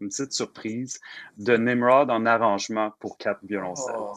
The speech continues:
Speaker 1: Donc, évidemment, on retrouve pas la grandeur de l'orchestre symphonique,
Speaker 2: Oh.
Speaker 1: mais il y a quand même une certaine intimité. Donc, j'ai voulu, euh, faire ça pour toi, pour te remercier, euh,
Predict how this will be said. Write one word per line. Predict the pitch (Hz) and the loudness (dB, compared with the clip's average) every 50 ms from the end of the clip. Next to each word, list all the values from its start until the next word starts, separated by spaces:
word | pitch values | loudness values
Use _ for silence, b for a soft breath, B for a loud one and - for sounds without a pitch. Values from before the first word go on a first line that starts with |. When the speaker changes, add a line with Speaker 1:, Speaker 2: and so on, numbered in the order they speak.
| 123 117 | -6 -2
Speaker 1:
Donc, | 127 120 - | -2 0 2
évidemment, | 151 143 120 139 156 127 139 131 127 135 143 143 151 143 127 | 2 2 2 2 2 6 6 6 6 6 6 4 6 6 4
on | 120 | 6
retrouve | 120 120 117 - - 123 107 | 4 2 2 0 -4 -6 -4
pas | - - 147 | -2 0 2
la | 135 123 110 107 | 4 6 4 4
grandeur | 104 104 107 117 - - 113 113 113 113 113 101 110 110 107 110 117 113 104 95 92 _ B B B B B B - | 2 -2 -10 -10 -8 -4 0 0 2 2 0 0 0 0 2 2 2 0 0 -2 -4 _ B B B B B B -2
de | 113 | 0
l'orchestre | 104 104 107 - - 120 - - | 2 2 0 0 -2 -6 -4 -4
symphonique, | 120 - - - 107 113 123 131 135 | -6 -6 -6 -4 -2 0 0 0 -2
Speaker 2:
Oh. | - 131 | -2 -4
Speaker 1:
mais | 120 113 110 | -2 0 0
il | 107 | 0
y | |
a | 107 107 | 0 -2
quand | _ - - 127 120 | _ -4 -2 0 0
même | 117 123 135 147 | 2 0 0 0
une | 139 - | 0 0
certaine | - - 113 - - 120 120 - _ _ - | 0 -2 -2 0 0 -4 -4 -4 _ _ -6
intimité. | 123 123 123 - - - - 127 113 110 104 - - 147 156 170 | -4 -4 -4 -4 -4 -6 -2 -2 -2 -2 -4 -4 0 0 0 0
Donc, | - 120 120 110 | 0 -2 -2 0
j'ai | 107 113 | 0 0
voulu, | 110 110 117 117 123 127 123 117 | 0 2 0 2 2 4 4 6
euh, | 101 95 | 4 4
faire | - - - | 4 2 0
ça | - 120 | 0 -2
pour | - - 90 - | -4 -6 -14 -10
toi, | - - 101 107 - | -6 -4 -4 -4 -4
pour | _ - | _ -4
te | 98 | -2
remercier, | 98 90 95 92 92 92 87 - - - - 101 101 101 98 | -2 0 -2 -4 -4 -6 -8 -8 -8 -8 -4 -2 -2 0 0
euh, | 87 | -2